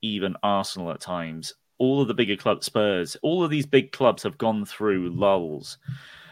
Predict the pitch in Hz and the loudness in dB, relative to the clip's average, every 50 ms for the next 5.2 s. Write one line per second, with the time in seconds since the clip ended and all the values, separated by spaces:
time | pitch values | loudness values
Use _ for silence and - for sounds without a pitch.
0 | - _ _ _ _ _ _ - 139 135 131 131 104 - 117 113 110 104 - 107 | -20 _ _ _ _ _ _ 4 6 6 6 6 6 6 6 8 8 6 6 4
1 | 104 - - - 104 104 95 95 92 90 90 - - 120 110 - - 82 71 71 | 2 0 -4 -6 -6 -4 -4 -2 -4 -6 -6 -6 -4 -6 -4 -4 -6 -10 -10 -10
2 | - _ _ _ _ _ _ - - - - - - _ _ _ _ - - 123 | -14 _ _ _ _ _ _ -16 -16 -14 -16 -18 -20 _ _ _ _ -8 -4 -4
3 | 127 113 120 123 135 143 - - 120 113 110 104 101 _ _ _ _ _ _ - | -4 0 2 4 4 4 2 0 -2 -2 -2 -4 -6 _ _ _ _ _ _ -8
4 | - 104 110 110 117 123 - - 120 107 107 107 104 - 104 117 101 113 120 127 | -8 -4 0 2 2 2 2 0 -4 0 0 0 0 0 -2 -4 -2 0 4 4
5 | 127 - - - | 4 4 2 -6